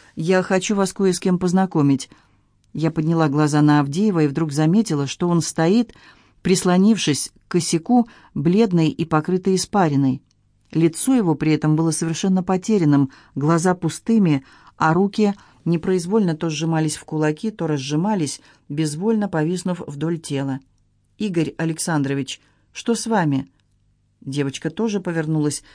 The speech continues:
серьёзно глядя на Авдеева большими серыми глазами в пушистых ресницах. «Доктор, вы меня испугались?» У меня сжалось сердце. Эта малышка знала, какое впечатление производит на людей.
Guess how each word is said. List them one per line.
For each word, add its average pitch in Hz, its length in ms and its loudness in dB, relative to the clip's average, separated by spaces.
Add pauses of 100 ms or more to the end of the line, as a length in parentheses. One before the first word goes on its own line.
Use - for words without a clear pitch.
(100)
серьёзно 175 480 -2
глядя 156 300 0
на 151 220 2
Авдеева 156 520 -2 (240)
большими 156 420 0
серыми 151 360 0
глазами 151 480 -2
в 180 80 -8
пушистых 156 500 -8
ресницах. 170 640 -4 (340)
«Доктор, 180 440 -2 (260)
вы 196 200 0
меня 233 280 6
испугались?» 151 720 -4 (640)
У 196 80 -4
меня 190 540 0
сжалось 170 560 -2
сердце. 147 640 -4 (580)
Эта 175 220 -8
малышка 185 460 -2
знала, 185 340 0
какое 160 340 -4
впечатление 160 680 -4
производит 160 540 -4
на 170 100 -2
людей. 165 480 -2